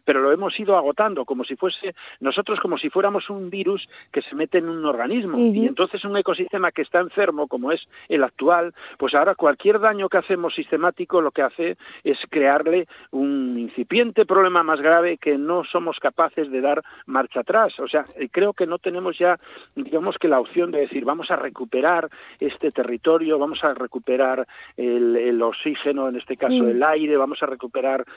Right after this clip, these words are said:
Speaker 1: el agua. No, estamos ahora mismo con una problemática tan sumamente grave que vamos a tener que comenzar a decir, vamos a tener que adaptarnos. ¿Y cómo nos vamos a tener que adaptar? Pues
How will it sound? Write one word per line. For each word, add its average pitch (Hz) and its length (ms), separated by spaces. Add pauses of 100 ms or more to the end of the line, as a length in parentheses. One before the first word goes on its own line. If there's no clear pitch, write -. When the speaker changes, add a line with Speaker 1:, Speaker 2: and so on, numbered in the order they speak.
(180)
Speaker 1:
el 117 180
agua. 151 460 (220)
No, 139 260
estamos 170 400
ahora 165 200
mismo 160 280
con 147 140
una 147 160
problemática 131 580
tan - 180
sumamente 175 500
grave 156 280
que 139 120
vamos 131 260
a 151 60
tener 143 280
que 147 140
comenzar 135 480 (240)
a 120 100
decir, 117 360 (220)
vamos 127 300
a 170 60
tener 151 240
que 151 100
adaptarnos. 139 600
¿Y 135 120
cómo 185 200
nos 190 120
vamos 175 220
a 175 60
tener 165 240
que 170 80
adaptar? - 360 (320)
Pues 110 220